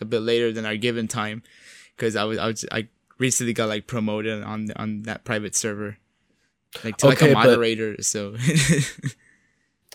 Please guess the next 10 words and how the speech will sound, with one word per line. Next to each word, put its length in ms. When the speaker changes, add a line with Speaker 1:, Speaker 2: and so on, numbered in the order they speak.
Speaker 2:
So 260
I'm 240
a 60
mod 600
on, 320
like, 380
two 360
Discord 580
servers, 680
and 640